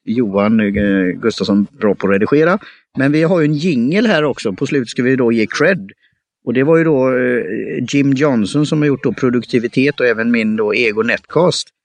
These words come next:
Och just han skulle skriva och just få till det där. Och det kanske är det som är att han får ha en, en, eh, sån här, eh, fountain pen då, alltså en reservoarpenna.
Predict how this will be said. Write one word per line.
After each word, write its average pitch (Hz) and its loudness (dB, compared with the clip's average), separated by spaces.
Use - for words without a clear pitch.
Och 139 2
just 139 2
han 127 2
skulle 131 0
skriva 156 2
och 135 2
just 139 0
få 143 -4
till 147 0
det 214 0
där. 117 0
Och 123 -2
det 131 -2
kanske 139 -2
är - 0
det 156 0
som 185 0
är 110 0
att 107 -8
han 123 -2
får 131 -2
ha 123 0
en, 110 -2
en, 113 0
eh, 104 0
sån 120 -2
här, 98 0
eh, 92 -8
fountain 120 2
pen 110 0
då, 92 0
alltså 104 -2
en 107 0
reservoarpenna. 104 0